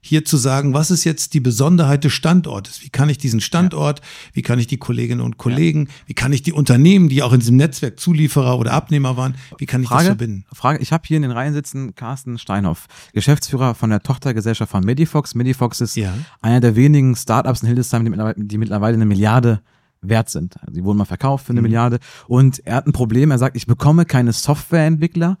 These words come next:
Speaker 1: Ja.
Speaker 2: nach Hildesheim oder nach Niedersachsen,
Speaker 1: Mhm.
Speaker 2: weil's hier einfach nicht sexy genug für
Speaker 1: Mhm.
Speaker 2: die, für die ist. Jetzt könnte man ja sagen, okay, politische Maßnahme, die Kollegen bei Bosch, die Industrie zieht halt ab, können wir nicht verhindern, müssen wir halt fortbilden und Softwareentwickler draus machen.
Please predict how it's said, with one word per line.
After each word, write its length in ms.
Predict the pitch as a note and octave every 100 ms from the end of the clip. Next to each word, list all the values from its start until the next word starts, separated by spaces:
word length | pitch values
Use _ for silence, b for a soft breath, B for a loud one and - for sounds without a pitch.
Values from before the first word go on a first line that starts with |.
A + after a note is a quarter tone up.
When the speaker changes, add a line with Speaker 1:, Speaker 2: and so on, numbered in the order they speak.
| b
Speaker 1:
Ja. 140 | - A2+
Speaker 2:
nach 100 | A2
Hildesheim 560 | C3+ D#3+ D#3+ D3+ E3
oder 140 | C3+ B2+
nach 120 | G#2+
Niedersachsen, 640 | A#2 C#3+ D#3 D3+ - F3 F3+
Speaker 1:
Mhm. 240 | A#2+ A#2+
Speaker 2:
weil's 240 | A#2+ D3 -
hier 180 | D#3
einfach 300 | - B2 B2+
nicht 180 | C3 D#3
sexy 320 | - C#3 -
genug 200 | G2 F#2+
für 80 | A#2+
Speaker 1:
Mhm. 40 | F#2+
Speaker 2:
die, 120 | D#2 -
für 100 | G#2+
die 140 | F2+
ist. 240 | D2 - - B B
Jetzt 180 | - -
könnte 220 | D#3 D3
man 140 | C#3+
ja 80 | B2
sagen, 260 | A2+ A2 C#3
okay, 480 | A#2+ C3+ D3 G3 - C#3+ G#2 -
politische 340 | C3+ C#3+ -
Maßnahme, 600 | B2 B2 D#3 F3+ F3+ G3+ G#3 B B
die 160 | B2 A#2+
Kollegen 420 | - C3 C#3 C#3+
bei 140 | A#2
Bosch, 340 | A#2 D#3 G3 - _ -
die 160 | B2
Industrie 500 | B2+ B2+ - D#3+ D#3+ - _
zieht 280 | - F3 F3
halt 220 | F#3+ F#3+
ab, 180 | F3+ -
können 220 | - D3
wir 60 | D3+
nicht 120 | C#3+
verhindern, 480 | B2+ B2 E3 F#3+ G#3 b b
müssen 300 | - C#3+ D#3
wir 80 | D#3
halt 100 | D3
fortbilden 560 | - C3+ C#3 D#3+ D#3+ F#3+
und 380 | - D3+ E3
Softwareentwickler 500 | - E3 D3 A#2 G2+
draus 200 | F#2 F2
machen. 240 | - -